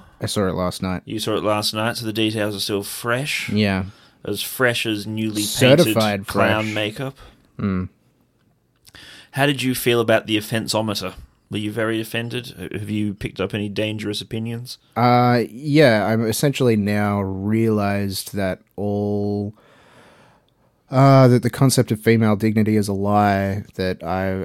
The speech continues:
Speaker 1: I am an incel in, in spirit and body now. Magically, I've been transubstantiated, and, uh, I'm gonna go and, and kill liberals.
Speaker 2: I mean,
Speaker 1: As
Speaker 2: that's,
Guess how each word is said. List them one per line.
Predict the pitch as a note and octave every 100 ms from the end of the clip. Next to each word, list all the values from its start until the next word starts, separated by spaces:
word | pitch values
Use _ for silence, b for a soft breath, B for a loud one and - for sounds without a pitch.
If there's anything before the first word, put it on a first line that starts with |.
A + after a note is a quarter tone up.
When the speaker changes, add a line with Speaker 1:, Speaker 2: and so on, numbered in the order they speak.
| -
Speaker 1:
I | D#2+
am | F#2+ G2
an |
incel | F#2+ G2 - G2 F#2+ F#2+
in, | F#2+ F#2 F2+ -
in | F#2+ G2
spirit | F#2+ - G#2+ G2+ G2 - -
and | G2 G2+ G2
body | G2 G2 G2 G2 F#2
now. | G2+ G2+ G2+ G2+ A2 - -
Magically, | G#2 G2+ G2+ G#2 G2+
I've | F#2+ -
been | F#2+ G2 G2
transubstantiated, | - G2 G2 G#2 - G2+ G2 - G2 G#2 G2+ G#2+ -
and, | G2+ G2
uh, |
I'm | G2 G2+ G2+ G2+ G2+ G#2 G#2+
gonna | G#2+
go | G#2+ A2
and, | A2+ A2 A2 A2 A2 A2 A2 F#2
and | G#2+ G#2 -
kill | - A#2 A#2
liberals. | A#2+ C3 G#2 G2 F#2+ - - _ _ _ _ _ _ _
Speaker 2:
I | A2+ A2+
mean, | G#2+
Speaker 1:
As | A2+
Speaker 2:
that's, | A#2+ A#2+ -